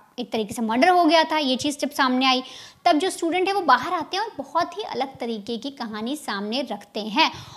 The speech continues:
और हमने जब इस पूरी खबर की पड़ताल की तो हमने टीएनएन की एक रिपोर्ट देखी जिसमें इन सब चीज़ों का दावा किया गया है।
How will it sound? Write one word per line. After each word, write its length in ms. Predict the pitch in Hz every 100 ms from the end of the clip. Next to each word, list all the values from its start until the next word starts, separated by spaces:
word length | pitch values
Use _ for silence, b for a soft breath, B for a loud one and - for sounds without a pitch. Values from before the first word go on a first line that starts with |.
| -
और 100 | 339
हमने 280 | 330 339 440
जब 120 | 440
इस 80 | 427
पूरी 260 | - 359 381
खबर 240 | 339 320
की 100 | 349
पड़ताल 400 | 294 262 262 285
की 140 | 285
तो 100 | 359
हमने 240 | 330 311 370 381
टीएनएन 420 | 339 370 277 208 214 - - -
की 80 | 339
एक 100 | 311
रिपोर्ट 360 | 226 330 403
देखी 380 | 254 202 - 370 B B B
जिसमें 340 | 254 330 427 466
इन 160 | 339
सब 220 | 330 370 359
चीज़ों 280 | 294 247
का 120 | 269 311
दावा 360 | 220 208 247
किया 260 | 277 320 294
गया 180 | 285 285
है। 200 | 311